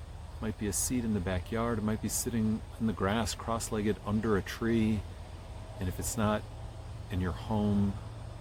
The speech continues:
there's probably a neighborhood park with a really great spot, wherever you can sort of simply learn to be present and develop your mindfulness. And so I hope, uh, these ten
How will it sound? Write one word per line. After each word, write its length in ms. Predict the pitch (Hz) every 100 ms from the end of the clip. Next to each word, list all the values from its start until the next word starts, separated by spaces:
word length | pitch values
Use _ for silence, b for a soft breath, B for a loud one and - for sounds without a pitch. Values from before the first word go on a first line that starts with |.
| - - - - - - - - - - -
there's 140 | 95
probably 380 | - 120 98 101
a 60 | 92
neighborhood 480 | 92 92 90 101 85
park 280 | - 92 87 - - - - - - - -
with 140 | 92
a 80 | 85
really 340 | 90 95 90
great 260 | 85 82 85
spot, 460 | - - 80 80
wherever 320 | 101 113 120 110
you 220 | 101 117
can 180 | 110 95
sort 200 | 120 101
of 100 | -
simply 340 | 110 98 98
learn 320 | 90 104 107
to 60 | 95
be 160 | 95 -
present 420 | - 101 92 92 - - - - - - - - - - - - - - - 107
and 120 | 98
develop 440 | 92 107 110 95
your 140 | 110 120
mindfulness. 800 | 110 139 - 92 82 78 - - - - - - - - - - - - - - - - - - - - - -
And 120 | 98
so 140 | 123
I 80 | 110
hope, 260 | 98 170 165 - - -
uh, 260 | 104 98 98
these 260 | 104 98 -
ten 540 | - 135 135 123 120